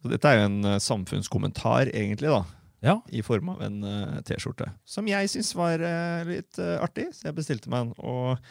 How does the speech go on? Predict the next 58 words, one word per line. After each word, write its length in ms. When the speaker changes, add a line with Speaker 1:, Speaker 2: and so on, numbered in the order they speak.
Speaker 1:
har 100
da 140
for 140
første 200
gang 140
brukt 260
den 140
på 120
jobben. 280
Riktig 240
nok 240
Speaker 2:
Ja. 40
Speaker 1:
litt 120
sånn 160
tilkneppa. 500
Hva, 80
hva 100
tenker 260
du? 160
Speaker 2:
Jeg 200
tenker 220
at 80
det 80
må 160
være 160
helt 280
inna-, 460
he-, 300
eh, 220
helt 180
innenfor. 380
Speaker 1:
Ja, 60
kunne 180
Speaker 2:
Det 140
Speaker 1:
du, 60
Speaker 2:
som 140
Speaker 1:
du 260
går 180
med 100
t-skjorte 380
nå, 200
kunne 220
du 140
brukt 220
den 160
her, 500
sånn 200
som 140
du 180
går 140
med 120
den 160
t-skjorta 1080
på 140
jobben 240
din 180
på 160
høyskolen? 320